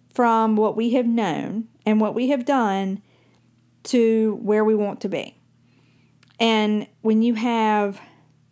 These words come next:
guess not to get too <laughs> deep into it, when you have so many blocks and things that you have developed over your lifetime, I mean, so many things that we have picked up in subconscious thought patterns and,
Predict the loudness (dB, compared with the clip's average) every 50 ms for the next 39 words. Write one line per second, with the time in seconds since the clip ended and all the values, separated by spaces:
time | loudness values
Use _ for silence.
0 | _ _ _ _ _ -20 _ _ _ -4 -4 -2 0 0 0 0 -2 -2 -2 -2
1 | -2 -2 -2 -2 0 0 0 0 0 0 2 2 2 2 2 0 0 0 0 0
2 | 0 0 0 0 0 0 0 0 -2 -2 -2 0 0 2 2 0 0 0 -2 -2
3 | 0 0 0 2 2 0 -2 -4 -8 -10 -12 -12 -12 _ -20 -20 -20 -20 -20 _
4 | -4 -2 0 0 0 0 0 0 2 2 2 2 2 0 0 0 0 -2 -2 -2
5 | -2 -2 -2 -2 0 0 -2 0 0 0 0 0 0 0 -2 -4 -6 -10 -20 -20
6 | -20 -20 _ _ _ _ _ -2 -2 0 2 2 2 2 2 0 -4 -6 -4 0
7 | 0 0 2 2 2 2 2 2 0 0 -2 -4 -4 -4 -4 -4 -2 -4 -4 -6
8 | -6 -4 -2 0 0 2 2 2 0 0 0 0 0 2 0 2 2 2 0 0
9 | 0 -2 -2 -2 -2 0 -2 -2 -2 -2 -4 -6 -4 -4 -6 -6 -2 -2 0 0
10 | 0 -2 -4 -8 -4 -2 -2 -2 -2 -4 -4 -4 -4 -2 -2 -2 -2 -2 -4 -6
11 | -6 -6 -8 -10 -8 -8 -10 -12